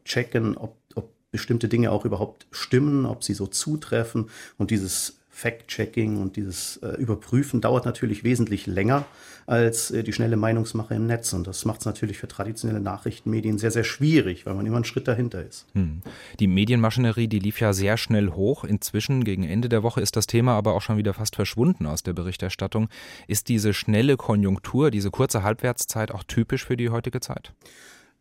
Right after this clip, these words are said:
Speaker 1: Also ein Stück weit ist das typisch. Also wir haben's mit solchen Erregungswellen zu tun. Ähm, dieser Fall ist vielleicht doch nicht ganz so typisch wie andere Fälle. Ein Stück weit ist, glaube ich, auch, ähm,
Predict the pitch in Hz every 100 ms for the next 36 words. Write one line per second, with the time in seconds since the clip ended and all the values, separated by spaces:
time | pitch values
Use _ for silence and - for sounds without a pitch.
0 | - - 107 113 107 - - 156 - 123
1 | 131 139 - - - - 190 - 170 160
2 | - 113 104 107 98 92 110 131 - -
3 | - 107 101 110 107 98 92 120 131 123
4 | - 113 117 110 101 - 95 - 113 139
5 | 180 185 - - - - 117 113 117 107
6 | - 131 143 135 139 143 - 120 - -
7 | _ 147 - - - - 127 127 - 131
8 | 170 - - 160 131 139 - 156 190 156
9 | - 156 151 135 123 120 - 160 - 135
10 | 131 131 - 127 117 113 - 110 - -
11 | 120 117 113 110 110 110